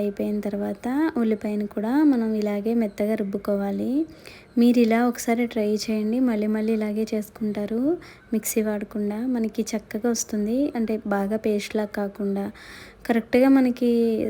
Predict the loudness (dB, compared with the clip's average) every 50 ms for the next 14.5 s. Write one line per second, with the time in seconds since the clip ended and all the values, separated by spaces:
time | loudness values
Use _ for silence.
0 | -6 _ -14 _ _ _ _ _ _ _ -20 -20 -20 -20 -20 -20 -20 _ _ _
1 | _ -2 2 4 4 6 6 4 4 4 2 2 0 0 0 0 2 0 0 0
2 | -2 -4 -4 -2 -2 0 0 0 0 0 -2 -2 -2 -4 -4 -2 -2 -4 -4 -4
3 | -6 -6 -6 -6 -6 -2 0 0 2 2 2 2 0 0 0 0 0 0 -2 -4
4 | -6 -4 -2 -2 0 -2 -2 -4 -4 -4 -4 -2 -4 -4 -6 -6 -6 -6 -6 -4
5 | -2 -2 0 0 0 0 0 -2 -4 -4 -4 -4 -4 -2 0 0 0 0 0 0
6 | -2 -2 -4 -4 -4 -4 -2 -2 -4 -4 -6 -6 -6 -4 -4 -2 -2 -4 -4 -2
7 | -2 0 0 0 -2 -6 -14 -20 -20 -20 -20 -20 -20 -20 -20 -20 -20 -20 -8 0
8 | 4 4 6 6 6 4 4 4 2 2 2 4 4 4 2 2 0 0 0 0
9 | 2 2 2 2 0 0 0 0 0 0 0 0 -2 -2 -4 -4 -2 -2 0 2
10 | 2 0 0 -2 -6 -6 -6 -4 -4 -4 -2 -2 -4 -4 -6 -8 -10 -12 -20 -20
11 | -20 -20 -20 -20 -14 -4 2 2 4 4 4 4 4 4 2 2 -2 0 0 0
12 | 2 2 0 0 2 2 2 2 2 0 0 0 0 0 -2 -2 -4 -4 -4 -2
13 | -2 0 0 0 0 0 0 0 0 -2 -2 0 0 -2 -2 -4 -4 -4 -4 -4
14 | -2 -2 -2 -2 -2 -2 -4 -4 -4